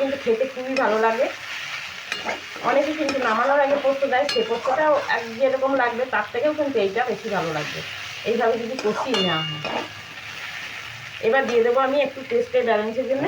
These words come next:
একটু চিনি, সামান্য একটু চিনি ব্যবহার করলাম। চিনিটা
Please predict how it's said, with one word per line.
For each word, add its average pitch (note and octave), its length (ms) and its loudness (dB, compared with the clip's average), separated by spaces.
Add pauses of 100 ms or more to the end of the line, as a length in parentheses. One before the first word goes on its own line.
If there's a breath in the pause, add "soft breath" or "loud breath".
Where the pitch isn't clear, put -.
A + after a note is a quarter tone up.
একটু - 160 -8 (100)
চিনি, F3 220 -2 (140)
সামান্য C4 340 -2
একটু D4 140 -4 (420)
চিনি G3 260 0
ব্যবহার F3+ 300 2
করলাম। D3+ 240 -6 (3750)
চিনিটা A#3+ 320 -2